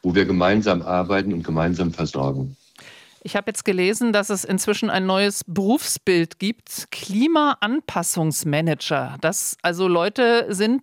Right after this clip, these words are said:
Speaker 2: die dann wirklich in die Gemeinden reingehen und sagen können, und, äh, das hat sich gelohnt woanders, das hat funktioniert. Ist das was, wo Sie sagen, äh, quasi da, da muss es auch mehr Manpower geben? Das wäre auch was, was der Bund unterstützen könnte?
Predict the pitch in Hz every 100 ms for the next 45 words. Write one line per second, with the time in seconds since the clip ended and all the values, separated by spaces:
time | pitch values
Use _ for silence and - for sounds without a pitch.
0 | - 214 196 190 202 240 - 226 269 269
1 | 226 202 190 247 220 151 151 214 240 233
2 | 240 240 202 196 196 226 220 - - -
3 | - 220 214 226 220 190 185 - 107 76
4 | 98 - - 196 - - 175 185 - 185
5 | 202 208 277 - 226 233 247 240 190 190
6 | 180 - 180 - 180 196 240 - - -
7 | - 208 277 269 247 254 240 226 214 202
8 | 202 233 226 92 147 190 - 196 202 214
9 | 202 190 190 185 196 190 214 226 - 214
10 | 202 190 175 240 - 254 269 262 240 254
11 | 269 185 208 - - 196 196 185 - 190
12 | 220 240 - 208 - 214 196 208 214 208
13 | 208 - 190 - 233 - 240 294